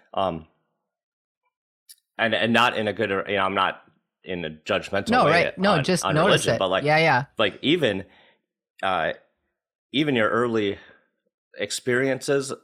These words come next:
Speaker 1: with religion
Speaker 2: Yeah.
Speaker 1: versus what you want it to be today as an adult and how you wanna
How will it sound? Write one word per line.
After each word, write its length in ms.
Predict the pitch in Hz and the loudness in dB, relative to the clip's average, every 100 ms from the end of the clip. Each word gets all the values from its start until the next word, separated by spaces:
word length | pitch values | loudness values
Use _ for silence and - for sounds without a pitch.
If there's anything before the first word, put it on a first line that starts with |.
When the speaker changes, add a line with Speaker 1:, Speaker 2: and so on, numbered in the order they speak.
| - | -6
Speaker 1:
with 240 | 123 - - | -6 -6 -4
religion 580 | 131 139 135 156 160 139 _ _ _ _ | 0 0 0 0 -2 -10 _ _ _ _
Speaker 2:
Yeah. 180 | 135 131 | -8 0
Speaker 1:
versus 380 | 143 143 123 98 | 2 2 0 -2
what 260 | 90 117 - | 0 0 2
you 140 | 117 | -2
want 260 | 104 104 120 | 2 0 0
it 120 | - | -4
to 100 | - | -10
be 240 | 82 107 | -6 -6
today 480 | 113 107 82 92 110 | -6 -8 -2 0 2
as 240 | - 98 104 | 0 -2 -2
an 80 | |
adult 400 | 90 78 87 98 | -6 -2 -2 0
and 80 | 95 | -4
how 180 | - 101 | -4 -2
you 220 | 104 110 | 0 -2
wanna 340 | 95 95 95 | 0 -2 -2